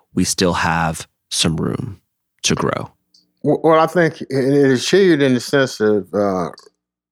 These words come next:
Speaker 2: o-, o-, overcoming the obstacles of colonization of the imagination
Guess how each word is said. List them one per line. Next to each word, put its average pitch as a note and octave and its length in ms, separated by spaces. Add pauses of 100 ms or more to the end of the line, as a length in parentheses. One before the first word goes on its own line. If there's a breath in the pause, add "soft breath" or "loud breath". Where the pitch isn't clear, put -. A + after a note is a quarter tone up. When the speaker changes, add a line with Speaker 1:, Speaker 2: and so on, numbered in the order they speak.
Speaker 2:
o-, G2 200
o-, G2+ 320
overcoming A#2+ 920 (140)
the F#2+ 340 (160)
obstacles G#2+ 500
of G2 140
colonization G#2 1040
of F#2 160
the F#2 140
imagination F2+ 840